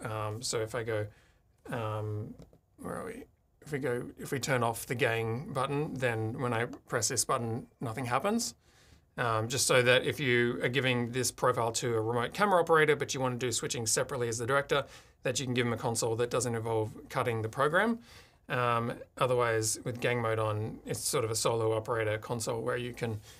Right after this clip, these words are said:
do all of that on your own. Um, yeah, and so on the back end, you can just, like, Command C that button from there, and then go to the page and just paste that in over the top if you want that to be always on.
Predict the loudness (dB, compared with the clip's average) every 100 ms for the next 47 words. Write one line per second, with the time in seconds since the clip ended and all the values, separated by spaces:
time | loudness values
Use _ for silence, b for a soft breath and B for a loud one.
0 | B -2 -2 0 2 2 0 2 0 0
1 | -12 -6 -2 -2 -2 0 0 2 0 -6
2 | b b b b -2 2 4 4 2 0
3 | -2 -10 _ _ _ -20 -20 -6 4 4
4 | 4 -2 2 4 4 4 2 0 -6 -2
5 | -2 -2 -2 0 0 -2 0 -2 -2 -8
6 | _ -4 -2 -2 -2 0 0 -2 -6 -12
7 | -10 -4 -4 -2 -4 -4 -2 0 2 2
8 | 0 -2 -2 -2 -4 -6 b b b _
9 | -2 -2 -2 -2 -2 -2 -4 -8 -12 -8
10 | -4 -4 -4 -6 -10 -10 -6 -4 -4 -4
11 | -4 -6 b b b _ -4 -2 -2 -2
12 | -2 -4 -2 0 -2 -4 -6 -4 -4 -6
13 | -6 -2 0 0 -2 -2 -2 -2